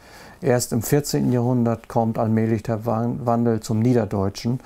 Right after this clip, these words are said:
Im dreizehnten Jahrhundert herrscht eben noch das Lateinische als allgemeine Verkehrssprache vor. Äh,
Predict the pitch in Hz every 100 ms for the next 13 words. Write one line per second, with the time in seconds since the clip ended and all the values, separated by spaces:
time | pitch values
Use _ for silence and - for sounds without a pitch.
0 | - - 120 107 110 110 131 120 110 113
1 | 110 107 110 107 107 - 113 113 110 101
2 | - 104 104 - 113 113 113 - 117 107
3 | - 113 104 110 104 104 104 104 - -
4 | - 107 - 107 104 - - 101 101 -
5 | 107 - 123 92 - _ - - - -
6 | - - 143 127 127